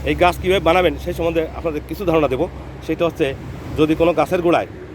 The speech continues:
তো বিশেষ করে, আহ, আম গাছের গোড়ায় যদি এটা, উম, এ-, এটা যদি রোপণ করেন, তাহলে কিন্তু এই গাছ, এই পান, পান যেমন গাছে বেয়ে যায়, আহ, গেসো পান যেটাকে বলা হয়, ঠিক এই গেসো পানের মতনই কিন্তু এই, এ-, এই, এ-, এই যে, যে, আহ, চুইঝাল গাছটি,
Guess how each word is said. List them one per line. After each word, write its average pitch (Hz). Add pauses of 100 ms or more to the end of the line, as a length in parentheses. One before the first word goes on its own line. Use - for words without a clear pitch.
(180)
তো 139
বিশেষ 143
করে, 170
আহ, -
আম 151
গাছের 170
গোড়ায় 156
যদি 139
এটা, 127
উম, 113
এ-, 120
এটা 131
যদি 127
রোপণ 135
করেন, 190 (300)
তাহলে 135
কিন্তু 139
এই 135
গাছ, 135 (340)
এই 120
পান, 147 (160)
পান 156
যেমন 156
গাছে 135
বেয়ে 151
যায়, 202
আহ, -
গেসো 151
পান 175
যেটাকে 131
বলা 123
হয়, 175 (360)
ঠিক 226
এই 202
গেসো 170
পানের 170
মতনই 151
কিন্তু 147
এই, 135 (440)
এ-, 123 (100)
এই, 123 (240)
এ-, 123 (200)
এই 127
যে, 127
যে, 120
আহ, 110
চুইঝাল 156 (180)
গাছটি, 143